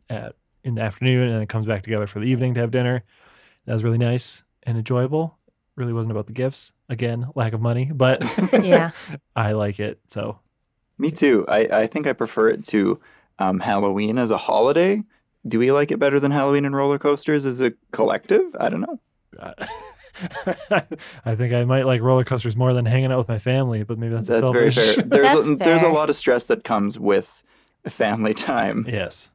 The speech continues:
Speaker 2: Yeah, as I described myself before, I'm like emo Martha Stewart, so I prefer <laughs> Halloween. But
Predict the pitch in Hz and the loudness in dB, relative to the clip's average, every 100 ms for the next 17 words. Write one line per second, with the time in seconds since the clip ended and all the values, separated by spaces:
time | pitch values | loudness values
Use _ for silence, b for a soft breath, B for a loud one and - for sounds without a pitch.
0 | _ _ _ _ 175 165 - 170 170 165 | _ _ _ _ -4 -2 -2 -2 -2 -2
1 | 156 - _ _ _ - 185 175 175 170 | -6 -14 _ _ _ -14 -12 -4 -2 -2
2 | 170 - 170 185 - 160 156 156 160 160 | -4 -4 -6 -6 -4 0 2 2 0 -2
3 | - 160 160 156 151 160 151 - 156 160 | -2 -2 0 0 -2 -4 -10 -6 -4 -4
4 | - 165 160 180 - 170 165 160 156 151 | -2 -2 -2 -4 -4 -2 0 0 0 -2
5 | 156 160 185 B B B B _ _ _ | -2 -2 -4 B B B B _ _ _
6 | 185 165 156 147 | 2 4 2 0